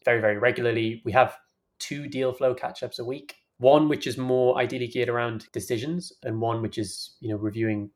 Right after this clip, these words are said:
pipeline. We're, I guess, constantly discussing in and amongst those, pushing companies or not kind of, like, through to a next stage. It could be as quickly as, you know, one call with any one of the six of us in, in the investing team. And then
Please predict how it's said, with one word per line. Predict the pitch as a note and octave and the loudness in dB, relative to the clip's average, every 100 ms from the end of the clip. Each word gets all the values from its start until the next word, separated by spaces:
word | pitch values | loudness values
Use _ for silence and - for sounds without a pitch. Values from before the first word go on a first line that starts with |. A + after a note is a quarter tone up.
| - | -4
pipeline. | C3 E3 E3+ F3+ - - - _ _ | -2 0 -2 -4 -10 -20 -20 _ _
We're, | C3 C3 B2+ B2 B2 - | 0 8 10 10 6 0
I | |
guess, | A#2+ A#2 | 0 0
constantly | - C#3 B2 C3 B2 A2+ G#2 - | -2 -2 -2 -4 -2 -2 -2 -4
discussing | A2+ - A2+ - G#2+ A2 B2 | -6 -2 -2 -2 -4 -4 -4
in | A2+ | -2
and | A2 | 0
amongst | G#2+ A2 - | -2 -2 -4
those, | - A2 G#2 - | 0 2 0 -6
pushing | - A#2+ A2+ | -12 -6 -4
companies | G#2+ G2 A2 G#2+ F#2+ | -4 -4 -2 -2 -2
or | G2 F#2+ - | -6 -8 -4
not | A2+ G#2 - _ _ | -2 -2 -6 _ _
kind | - G#2+ | -6 -2
of, | |
like, | G#2+ - | -2 -2
through | - A2 | 0 0
to | - A2 G#2+ | 0 -4 -4
a | |
next | A#2 A2+ - | -4 -6 -2
stage. | B2 C#3 D#3+ - _ - - _ - | 2 4 2 -4 _ -20 -20 _ -6
It | - - | -6 6
could | F#3 F#3+ | 4 6
be | E3 D3+ | 2 2
as | C3 | -2
quickly | - D#3 - C#3 B2+ - | -4 -6 -4 -6 -6 -2
as, | B2 A2 - - | -2 -2 -8 -6
you | |
know, | B2 | -6
one | A#2 B2 C#3 C#3 C3 B2+ _ - | -4 0 0 0 -4 -8 _ -2
call | C3+ C3 B2+ B2 | 2 4 4 2
with | A#2+ A2 _ _ _ - | -2 -6 _ _ _ -8
any | B2+ | -6
one | A#2 A#2+ | -4 -4
of | A#2 | -6
the | A2+ | -8
six | A#2 - | -10 -6
of | |
us | A2+ - | -4 -4
in, | A2+ A#2 | -6 -4
in | A#2 | -2
the | |
investing | A2+ C3 B2+ A#2+ | 2 2 0 -4
team. | - A#2 A2+ - _ _ _ - | 0 0 0 -6 _ _ _ -2
And | A#2 A2+ | 0 2
then | A#2+ A2+ A#2 | 2 2 -4